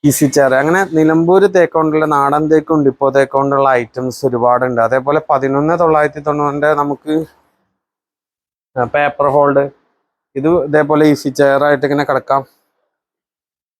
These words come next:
ഇങ്ങനെ കിടക്കാൻ പറ്റും. ഇവിടെ പേപ്പറും അതേപോലെ ഇവിടെ വാട്ടർ ബോട്ടിലൊക്കെ വെക്കാം. പിന്നെ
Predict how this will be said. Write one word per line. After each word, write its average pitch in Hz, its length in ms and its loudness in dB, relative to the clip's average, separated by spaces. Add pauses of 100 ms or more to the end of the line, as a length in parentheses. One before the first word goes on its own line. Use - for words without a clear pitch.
(560)
ഇങ്ങനെ 135 260 0
കിടക്കാൻ 131 320 0
പറ്റും. 123 200 -2
ഇവിടെ 127 200 0
പേപ്പറും 127 440 0 (140)
അതേപോലെ 120 480 0 (320)
ഇവിടെ 120 220 -2
വാട്ടർ 117 280 0
ബോട്ടിലൊക്കെ 117 440 -2
വെക്കാം. 117 220 -8 (460)
പിന്നെ 151 160 0